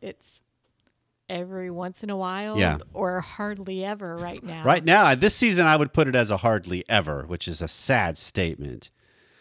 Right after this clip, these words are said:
Speaker 1: Okay,
Speaker 2: Be-
Speaker 1: that's a realization, though, to get creative and make something happen.
Speaker 2: Yes, it is, because that means, and, and I mean by that in the sense of actually taking you out and going to
Speaker 1: Right.
Speaker 2: go do something, just the two of us.
Speaker 1: Right.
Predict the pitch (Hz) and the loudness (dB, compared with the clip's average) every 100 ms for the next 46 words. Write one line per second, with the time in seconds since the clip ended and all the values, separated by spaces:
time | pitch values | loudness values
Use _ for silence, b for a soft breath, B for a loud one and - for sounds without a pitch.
0 | b b b _ _ _ 247 269 208 233 | b b b _ _ _ -2 0 4 2
1 | - 285 254 254 226 226 254 - 240 185 | 4 0 2 2 2 2 0 -2 -4 -2
2 | 175 180 185 180 214 196 - 202 196 196 | 0 0 -2 -4 -6 -6 -6 -4 -4 -4
3 | 185 190 185 208 180 175 170 113 104 - | -4 -4 -4 -8 -8 -8 -4 0 0 0
4 | 107 139 87 78 - 98 101 110 113 113 | 2 4 2 -2 -6 -2 0 2 2 2
5 | 101 - 110 110 107 104 120 120 123 107 | 0 -2 -4 -2 0 2 2 4 2 4
6 | 110 101 113 104 95 92 - 98 - 90 | 2 4 2 2 0 -4 -4 -4 -2 -6
7 | 80 - _ _ _ 110 117 - 107 85 | -6 -14 _ _ _ 2 2 0 -4 -4
8 | - 113 107 107 98 90 87 90 87 82 | 0 0 2 -2 -4 -4 -2 -2 -2 -6
9 | 67 - - _ - 92 90 95 90 92 | -8 -12 -18 _ -10 -8 -4 -2 -2 -2
10 | 214 95 80 - 98 92 98 87 90 78 | 0 0 -4 -6 -4 -2 -2 -2 -4 0
11 | 101 - 107 - 95 73 58 - - - | -2 -2 -10 -10 -8 -8 -12 -18 -14 -12
12 | 165 165 | -8 -8